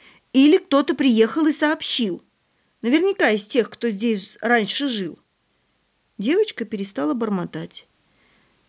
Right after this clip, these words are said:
внимательно всматриваясь в разоренные могилы и напряженно размышляя. Потом решительно тряхнула головой. «Все понятно. Наверняка сначала кто-то знал,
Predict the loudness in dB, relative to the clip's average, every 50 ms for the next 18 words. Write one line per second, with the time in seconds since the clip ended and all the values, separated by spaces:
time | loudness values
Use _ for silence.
0 | _ _ _ _ _ _ 0 4 4 6 4 4 2 0 0 0 0 0 -2 -2
1 | 0 0 0 0 0 -2 0 2 2 0 0 -2 0 0 2 4 4 4 4 4
2 | 4 4 4 4 4 4 4 2 0 0 -2 0 0 0 2 4 4 4 4 4
3 | 2 0 0 2 4 4 4 6 4 4 2 2 2 2 2 2 0 0 0 2
4 | 2 0 -2 -4 -8 _ _ _ _ _ _ _ _ _ _ _ -2 -2 2 4
5 | 4 4 6 4 4 4 2 0 0 2 2 2 2 2 0 -4 -2 2 2 4
6 | 4 4 2 2 2 2 4 2 2 0 -2 -4 -4 -6 _ _ _ _ _ _
7 | _ _ _ _ _ _ _ _ _ _ _ _ _ _ 0 0 2 2 4 2
8 | 2 2 0 -2 -6 -10 -10 -12 _ _ _ _ _ _ _ _ _ _ _ _
9 | _ -20 _ _ _ _ _ _ -2 2 2 4 2 2 0 0 0 -2 0 2
10 | 0 2 2 4 4 4 4 2 0 -2 -2 -2 2 2 0 2 4 2 2 2
11 | 2 -2 -6